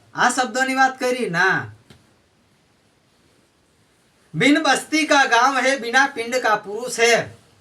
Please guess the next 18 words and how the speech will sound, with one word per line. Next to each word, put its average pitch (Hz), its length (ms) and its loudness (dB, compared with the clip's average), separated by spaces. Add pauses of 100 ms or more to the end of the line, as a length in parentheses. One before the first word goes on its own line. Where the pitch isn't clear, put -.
(1400)
બિન 302 240 0
બસ્તી 294 360 -2
કા 262 180 2
ગાંવ 233 280 2
હે, 220 160 -2
બિના 202 240 -8
પિંડ 185 300 -14
કા 147 160 -8
પુરુષ 156 440 -18
હે. 117 180 -10 (920)
અહીંયાની 135 460 -10
વાત 123 320 -14
છે 113 200 -12
આ. 107 80 -12 (1500)
અહીંયા 302 200 2
કોઈ 302 160 0
વસ્તી 311 440 2
નથી, 190 400 -2